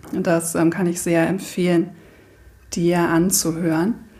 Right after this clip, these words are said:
Letztendlich, ähm, so schwierig es auch ist, ich find, äh, dieser Satz, „Frieden fängt in jedem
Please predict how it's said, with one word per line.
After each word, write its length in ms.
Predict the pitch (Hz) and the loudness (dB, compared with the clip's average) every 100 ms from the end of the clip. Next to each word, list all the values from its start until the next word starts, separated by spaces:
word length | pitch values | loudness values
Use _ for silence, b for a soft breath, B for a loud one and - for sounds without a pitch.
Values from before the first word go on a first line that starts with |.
| B B B B B - - - - | B B B B B -20 -20 -18 -2
Letztendlich, 960 | 190 180 - - 185 208 208 214 214 208 | -2 0 0 2 4 4 2 2 2 2
ähm, 220 | 185 185 | 2 4
so 140 | 185 | 2
schwierig 680 | 180 - 226 240 254 254 247 | 0 0 4 4 6 4 2
es 180 | - - | -2 0
auch 300 | 170 180 - | 0 0 -2
ist, 480 | - 233 254 - - | 0 2 2 -2 -2
ich 260 | 185 - | -6 -6
find, 760 | - - 202 196 196 202 - - | -10 -4 0 2 2 0 -2 -4
äh, 220 | 190 196 | -6 -4
dieser 680 | 185 185 180 175 170 175 185 | -4 -2 0 2 0 0 -4
Satz, 560 | - 180 185 - - - | -4 -2 -2 -4 -4 -6
„Frieden 460 | - 214 202 196 | -6 -4 0 0
fängt 460 | 190 208 180 175 180 | 0 -2 0 0 0
in 140 | 175 | -2
jedem 440 | 190 180 180 180 | 0 0 0 0